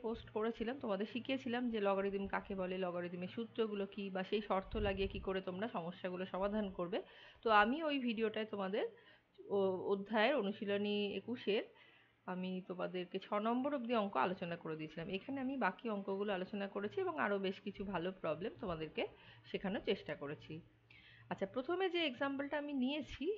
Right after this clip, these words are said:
এইটা কিন্তু আমি আমার আগের ভিডিওটায় তোমাদের করতে দিয়েছিলাম, তোমরা হয়তো পেরেছো করতে, তবু আমি এখানে একটু আলোচনা করে দিচ্ছি। যেমন অঙ্কটা কী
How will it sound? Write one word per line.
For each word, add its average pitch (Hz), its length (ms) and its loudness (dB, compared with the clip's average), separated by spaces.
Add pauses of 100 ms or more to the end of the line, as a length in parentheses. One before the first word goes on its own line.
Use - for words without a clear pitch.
(200)
এইটা 220 240 -2
কিন্তু 233 280 -4
আমি 277 100 -4 (120)
আমার 196 200 2 (240)
আগের 233 280 0
ভিডিওটায় 185 400 0
তোমাদের 202 240 0 (100)
করতে 294 320 4
দিয়েছিলাম, 156 440 -4 (680)
তোমরা 233 300 4 (280)
হয়তো 233 240 2 (120)
পেরেছো 254 320 2 (100)
করতে, 202 240 2 (220)
তবু 254 240 0
আমি 233 180 2
এখানে 208 220 0
একটু 208 120 -6 (100)
আলোচনা 190 380 0
করে 190 200 -2
দিচ্ছি। - 300 -8 (1300)
যেমন 262 280 4
অঙ্কটা 269 340 4
কী 285 60 0